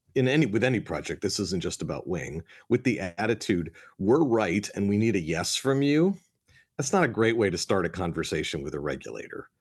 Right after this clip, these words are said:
But that's where a lot of companies do start because they've already finished what they're doing. So we try to show up very early with regulators and say, "This is what we're trying to accomplish. What do you think about our goals?"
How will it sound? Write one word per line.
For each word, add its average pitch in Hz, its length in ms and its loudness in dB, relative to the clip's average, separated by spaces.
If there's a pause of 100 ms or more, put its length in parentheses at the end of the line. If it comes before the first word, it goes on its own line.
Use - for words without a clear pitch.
But - 100 -4
that's 151 200 0
where 143 180 4
a 113 60 4
lot 107 280 2
of 107 120 -2
companies 95 440 -2
do 170 200 4
start 90 360 -2
because 117 240 -2
they've 120 160 2
already 120 340 2
finished 135 440 -2
what 110 140 0
they're 95 120 0
doing. 80 480 -2 (480)
So 120 140 2
we 117 100 2
try 139 320 0
to 185 80 4
show 107 280 2
up 90 100 -2
very 113 380 2
early 98 580 4 (160)
with 98 160 0
regulators 78 720 -4 (220)
and 110 120 -2
say, 117 300 2 (160)
"This 139 460 0
is 175 160 2
what 165 160 4
we're 143 80 4
trying 131 380 0
to 135 120 2
accomplish. - 640 -4 (180)
What 123 180 2
do 202 60 2
you 190 100 4
think 160 240 0
about 120 220 0
our 98 80 2
goals?" 117 800 -2